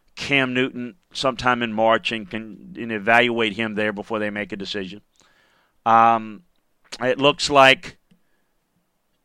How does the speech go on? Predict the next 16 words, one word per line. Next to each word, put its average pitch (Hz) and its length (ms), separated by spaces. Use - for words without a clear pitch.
the 139 80
Cowboys 123 760
are 113 380
going 139 340
to 127 160
go 120 220
forward 113 460
with 104 200
the 98 380
franchise 113 560
tag 101 400
with, 104 360
uh, 95 340
with 90 160
Dak 101 240
Prescott. 101 500